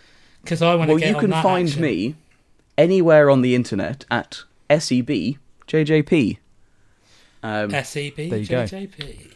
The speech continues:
Speaker 2: you can also find me at S E B J J P dot com if you want to look at my images in, like, crispy high resolution. And there's lots of them.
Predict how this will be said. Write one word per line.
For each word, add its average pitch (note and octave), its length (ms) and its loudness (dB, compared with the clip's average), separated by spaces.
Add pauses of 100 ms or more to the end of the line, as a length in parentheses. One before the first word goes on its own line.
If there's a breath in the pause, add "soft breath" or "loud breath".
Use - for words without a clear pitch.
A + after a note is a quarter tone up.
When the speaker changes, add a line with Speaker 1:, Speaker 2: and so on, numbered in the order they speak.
Speaker 2:
you B2 120 -4
can C#3 80 0
also D3+ 240 0
find C#3+ 260 2
me C#3 80 2
at C#3+ 80 2
S D3+ 200 2
E C#3+ 40 0
B C#3 140 0
J C#3 200 2
J C3+ 160 2
P C3+ 200 -2
dot B2+ 220 0
com D3+ 380 0
if C3+ 120 -8
you C3 100 -2
want B2 160 -4
to C3+ 60 -6
look B2+ 180 -6
at F#2 60 -6
my A2+ 120 -4
images A2+ 340 -4
in, A2 80 -4
like, G#2+ 160 -4
crispy B2+ 380 -2
high B2 220 -2
resolution. A#2 680 0 (440)
And A2+ 100 0
there's A2 140 0
lots C#3+ 260 2
of G#2 140 -2
them. A#2 200 -6